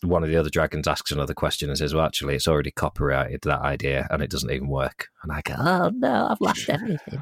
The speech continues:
Speaker 2: I just offered him a billion pounds. I think actually you're more likely to be the, um, s-, sort of slightly quirky northern inventor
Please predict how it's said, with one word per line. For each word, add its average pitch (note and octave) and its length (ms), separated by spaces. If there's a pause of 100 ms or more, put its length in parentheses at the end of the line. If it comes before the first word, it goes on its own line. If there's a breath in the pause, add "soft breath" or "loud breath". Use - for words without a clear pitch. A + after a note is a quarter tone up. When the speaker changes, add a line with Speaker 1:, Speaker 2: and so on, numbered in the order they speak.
Speaker 2:
I - 60
just - 180
offered C3 200
him A2 100
a G#2 60
billion A2+ 400
pounds. B2+ 220 (300 loud breath)
I F3+ 120
think F3 200
actually C#3+ 280
you're C3 180
more B2+ 140
likely G#2+ 280
to - 140
be E2+ 540 (520 loud breath)
the, F#2 540
um, F2 640 (520)
s-, - 220
sort - 240
of - 60
slightly F#2 560
quirky E2+ 800
northern F2+ 500
inventor F2 720